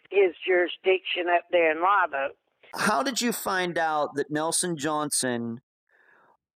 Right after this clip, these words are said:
Speaker 2: uh, he was supposed to meet Ed Gross the night that he ended up dead, wasn't he?
Speaker 1: You know, he never named Ed Gross as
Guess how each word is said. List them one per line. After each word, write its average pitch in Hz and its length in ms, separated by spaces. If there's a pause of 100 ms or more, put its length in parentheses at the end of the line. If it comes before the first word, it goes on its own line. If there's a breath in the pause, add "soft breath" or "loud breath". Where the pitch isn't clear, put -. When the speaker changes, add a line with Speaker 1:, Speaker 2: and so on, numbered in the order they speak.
Speaker 2:
uh, 139 140
he 220 200
was 240 120
supposed 190 480
to 165 60
meet 175 380 (140)
Ed 151 240
Gross 143 720 (120)
the 143 180
night 143 680 (760)
that 135 240
he 151 160
ended 127 260
up 123 200
dead, 120 240
wasn't 117 340
he? - 160 (2500 soft breath)
Speaker 1:
You 240 220
know, 294 420
he 254 220
never 277 320
named 240 540
Ed 196 320
Gross 202 420 (240)
as 190 280